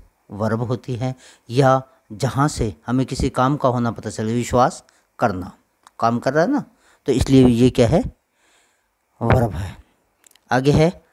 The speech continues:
येल्ड। येल्ड क्या होता है, वाई ई डबल एल ई डी, येल्ड। ये वर्ब की दूसरी फॉर्म है, पहली फॉर्म येल होगी, वाई ई डबल एल, येल, दूसरी येल्ड होगी। येल का मतलब क्या होता है, चिल्लाना।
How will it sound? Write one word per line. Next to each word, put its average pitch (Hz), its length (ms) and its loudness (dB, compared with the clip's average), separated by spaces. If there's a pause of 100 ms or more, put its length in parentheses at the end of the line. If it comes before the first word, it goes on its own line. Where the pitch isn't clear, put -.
(120)
येल्ड। 120 580 2 (520)
येल्ड 120 340 0
क्या 131 100 2
होता 117 200 0
है, 151 100 -2 (380)
वाई 123 380 4
ई 120 260 -4 (320)
डबल 123 400 2
एल 120 260 -2 (240)
ई 135 140 -2
डी, 101 180 -10 (200)
येल्ड। 104 440 -8 (340)
ये 139 140 6
वर्ब 139 260 2
की 160 100 -4
दूसरी 131 320 -4
फॉर्म 131 320 0
है, 147 180 -6 (760)
पहली 131 240 0
फॉर्म 123 280 2
येल 120 260 2
होगी, 127 300 0
वाई 120 320 2
ई 127 160 -2 (640)
डबल 120 320 0
एल, 135 180 0 (200)
येल, 127 320 0 (240)
दूसरी 127 480 -4
येल्ड 127 320 2
होगी। 131 340 -2 (320)
येल 139 260 0
का 135 120 -4
मतलब 123 240 -4
क्या 120 120 -2
होता 110 180 -2
है, 262 160 -6 (280)
चिल्लाना। 107 500 0